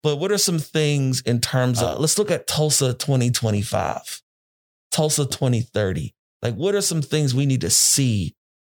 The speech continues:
Speaker 1: in these next five to ten years to really be a player like a Denver, like a Austin, like a Charlotte?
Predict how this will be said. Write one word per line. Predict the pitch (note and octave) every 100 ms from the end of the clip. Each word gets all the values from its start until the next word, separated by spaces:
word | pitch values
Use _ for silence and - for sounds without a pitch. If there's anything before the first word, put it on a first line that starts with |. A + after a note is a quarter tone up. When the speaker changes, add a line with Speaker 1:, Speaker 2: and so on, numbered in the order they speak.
| _
Speaker 1:
in | A#2+
these | A#2 A#2
next | A2 G#2 -
five | - C#2 G#2+ -
to |
ten | - - G2+ G2
years | G#2 G#2 F#2 F#2 - _ _ _
to | -
really | B2 A#2+ D3 C3+ C3+ A#2+ A#2 _ _ -
be | C3+
a | A2+
player | - - C3 A2 F#2+
like | G2 G#2+
a | G2+
Denver, | G#2+ B2 A2+ G#2+ E2+ D2 - _ _ _
like | B2+ A#2 A2+ -
a | G#2+ G2 - -
Austin, | A#2+ B2 - G#2 E2 D2+ - _ _ -
like | G#2+ G#2 -
a | G2 G2+
Charlotte? | G2 - - B2 A2+ E2 - -